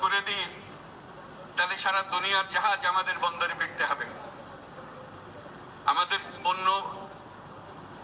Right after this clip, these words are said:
সিঙ্গাপুরে খালাস করে দিয়ে চলে যেতে হবে না, অন্য দেশের পণ্য সিঙ্গাপুরে খালাস করে দিয়ে যেতে হবে না, আমার দুয়ার পর্যন্ত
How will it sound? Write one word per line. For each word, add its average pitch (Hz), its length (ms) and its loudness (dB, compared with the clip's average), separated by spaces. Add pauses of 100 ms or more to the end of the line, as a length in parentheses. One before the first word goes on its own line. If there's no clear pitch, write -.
(440)
সিঙ্গাপুরে 403 460 4 (180)
খালাস - 300 4
করে 381 180 2
দিয়ে 208 200 2
চলে 202 200 4
যেতে 202 200 0
হবে - 200 2
না, - 60 2 (1200)
অন্য 415 140 4 (140)
দেশের 427 260 0 (640)
পণ্য 190 220 6 (200)
সিঙ্গাপুরে 202 500 2
খালাস - 280 4
করে 202 180 4
দিয়ে 202 180 4
যেতে 214 220 2
হবে - 220 4
না, - 40 -2 (720)
আমার 202 160 6 (260)
দুয়ার - 260 4
পর্যন্ত - 300 0